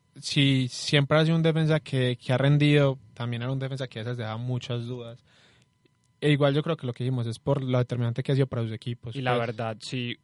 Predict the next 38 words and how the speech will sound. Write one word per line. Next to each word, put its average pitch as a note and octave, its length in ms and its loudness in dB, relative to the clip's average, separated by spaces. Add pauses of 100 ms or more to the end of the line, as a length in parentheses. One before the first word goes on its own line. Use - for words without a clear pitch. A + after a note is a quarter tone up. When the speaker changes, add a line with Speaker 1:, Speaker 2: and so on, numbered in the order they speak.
(120)
Speaker 2:
Camilo, C3+ 360 -2
pues - 360 -2
concuerdo D3 440 -4
con E3 100 -4
vos F3 120 -2
porque D3 260 -4
creo D3+ 160 0
que D#3 120 -2
sol-, B2+ 300 -2
solventaba C3+ 680 0
esas E3 240 -4
dudas E3 260 2
que - 80 -2
dejaba B2+ 280 0
en D3+ 100 -6
defensa D#3 360 -2
con C3 240 -6
goles C3 300 -4
en C3+ 60 -8
el A#2+ 100 -8
último A#2 300 -12
minuto, C3 580 -8 (240)
con D3 160 -8
actuaciones B2+ 500 -6
memorables, C3 800 -4 (200)
con C#3 160 -12
capitanías, C3 840 -6
gritaba B2+ 380 -4
al B2+ 80 -4
árbitro, B2+ 500 -6
gritaba B2 300 -6
a - 20 -12
sus B2 140 -14
compañeros, C3 560 -6
gritaba B2+ 320 -6
a - 20 -4
los B2 140 -8
contrarios. C3+ 520 -6